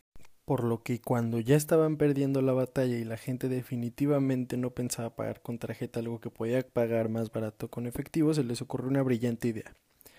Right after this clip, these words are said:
Pidieron a los comerciantes que el precio estándar fuera el que pagaban con tarjeta y que si los clientes pagaban con efectivo se les hiciera un pequeño descuento. En lugar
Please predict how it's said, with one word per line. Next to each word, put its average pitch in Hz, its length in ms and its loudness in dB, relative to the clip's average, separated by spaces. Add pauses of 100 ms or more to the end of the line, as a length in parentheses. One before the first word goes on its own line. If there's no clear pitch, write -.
(280)
Pidieron 147 360 8
a 160 60 10
los 156 140 6
comerciantes 160 800 4 (460)
que 127 120 2
el 117 100 2
precio 180 380 8
estándar 156 680 4 (140)
fuera 175 600 8 (240)
el 123 160 0
que 123 100 0
pagaban 131 420 6
con 127 160 -2
tarjeta 123 520 0 (720)
y 214 200 2
que 131 160 0
si 123 180 0
los 120 320 -2 (680)
clientes 151 480 4
pagaban 131 420 4
con 165 180 0
efectivo 143 600 0
se 139 120 0
les 120 140 0
hiciera 131 300 2
un 127 260 0
pequeño 117 520 -2
descuento. 139 600 0 (960)
En 151 300 6
lugar 170 640 12